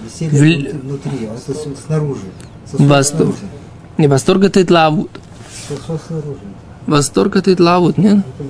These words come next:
Speaker 1: видно, человек прыгает, скачет, и сосуд.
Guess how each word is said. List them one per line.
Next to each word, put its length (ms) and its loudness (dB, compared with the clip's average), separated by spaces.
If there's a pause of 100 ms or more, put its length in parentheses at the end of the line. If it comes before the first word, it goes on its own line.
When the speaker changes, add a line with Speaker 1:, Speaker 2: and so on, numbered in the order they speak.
(160)
Speaker 1:
видно, 280 -8 (120)
человек 180 -4
прыгает, 360 -10 (100)
скачет, 220 -12
и 1000 -20
сосуд. 320 -18